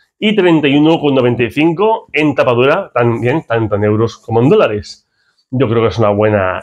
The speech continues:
edición, un buen libro para regalar a cualquier fan arácnido, tanto para el más clásico, que seguro que descubre cosas que no sabía,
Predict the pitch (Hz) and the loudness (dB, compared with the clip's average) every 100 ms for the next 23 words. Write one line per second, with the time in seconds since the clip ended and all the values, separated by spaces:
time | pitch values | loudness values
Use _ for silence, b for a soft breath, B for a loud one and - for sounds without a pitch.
0 | - 104 90 123 147 180 202 208 - - | -6 -6 -6 -2 2 2 2 -2 -6 -14
1 | _ 147 147 127 110 117 107 110 131 120 | _ -4 -2 0 0 0 0 -2 0 0
2 | 110 113 107 110 117 117 - 117 117 - | 0 0 -2 0 0 -2 -4 -2 -2 -2
3 | 127 110 117 104 113 123 123 156 202 220 | -4 -2 0 0 0 0 0 2 2 0
4 | 214 b b _ _ 123 117 113 110 107 | -6 b b _ _ 0 0 0 0 2
5 | 117 127 - 127 123 123 117 107 113 113 | 0 0 -2 -2 -2 -2 -2 -2 -4 -4
6 | 123 127 113 110 - 117 123 120 - 120 | -2 0 0 -2 -2 -2 0 -2 0 -2
7 | 107 104 131 180 | 0 0 0 -2